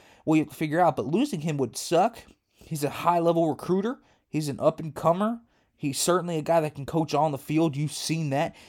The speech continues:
He's a guy that brings high-octane energy. He's loved in the locker room. So this is a guy that would be a tough loss.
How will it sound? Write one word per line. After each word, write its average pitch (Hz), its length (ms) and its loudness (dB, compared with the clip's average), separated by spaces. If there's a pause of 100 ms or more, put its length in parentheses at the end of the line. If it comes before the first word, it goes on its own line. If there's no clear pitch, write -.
(100)
He's 147 220 -2
a - 20 -8
guy 147 140 2
that 131 120 -2
brings 131 200 -4
high-octane 147 420 4
energy. 147 320 -2
He's 123 160 -6
loved 139 380 4
in 131 80 -6
the 123 80 -6
locker 135 340 -2
room. 208 300 -2 (480)
So 147 120 -4
this 226 240 2
is 170 60 0
a 156 60 0
guy 175 300 4
that 143 320 2 (440)
would 151 180 -2
be 160 140 2
a 143 60 0
tough - 320 2
loss. 170 560 4